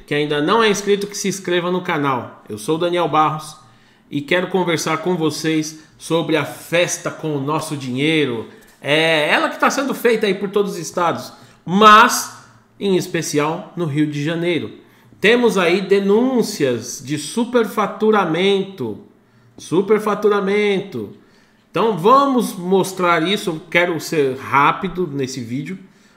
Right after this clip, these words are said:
Vou mostrar pra vocês aí a, as notícias, vou mostrar as fontes, pra vocês também pesquisarem e se questionarem o que está ocorrendo no Rio de Janeiro.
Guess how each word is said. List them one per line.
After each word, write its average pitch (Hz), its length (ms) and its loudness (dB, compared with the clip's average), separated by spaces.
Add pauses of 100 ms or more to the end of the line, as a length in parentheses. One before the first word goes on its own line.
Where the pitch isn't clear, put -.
(120)
Vou 170 200 6
mostrar 180 420 2
pra 170 140 -2
vocês 151 540 -2
aí 131 320 -2
a, 120 220 -4
as 127 240 -6
notícias, 139 840 -4 (380)
vou 156 140 0
mostrar 143 360 -2
as 165 220 -4
fontes, 170 760 -4 (300)
pra 202 120 0
vocês 214 340 2
também 214 320 2
pesquisarem 202 920 2
e 190 40 -2
se 196 160 -8
questionarem 180 760 -2 (400)
o 170 160 -6
que 226 280 0
está 196 340 4
ocorrendo 175 720 2
no 175 100 -2
Rio 151 220 -2
de 143 80 -8
Janeiro. 143 480 -4